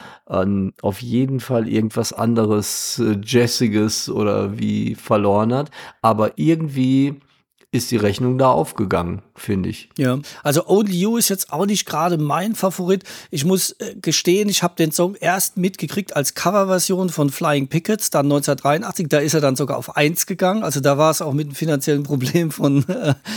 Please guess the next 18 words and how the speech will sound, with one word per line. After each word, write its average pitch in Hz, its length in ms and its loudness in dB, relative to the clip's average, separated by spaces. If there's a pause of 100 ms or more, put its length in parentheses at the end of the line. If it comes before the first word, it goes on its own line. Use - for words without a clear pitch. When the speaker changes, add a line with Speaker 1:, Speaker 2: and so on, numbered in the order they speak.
(140)
Speaker 2:
von 165 300 2
Vince 175 220 2
Clarke 165 280 2
ein 180 160 2
für 175 160 0
alle 156 160 2
Mal 143 240 2
vorbei, 135 460 2
weil 151 160 2
als 127 160 -2
Urheber 160 480 2
hat 143 100 2
er 147 80 0
natürlich 135 400 0
die - 80 -18
Tantiemen 131 440 0
dafür 208 260 -2
gekriegt. 214 420 -8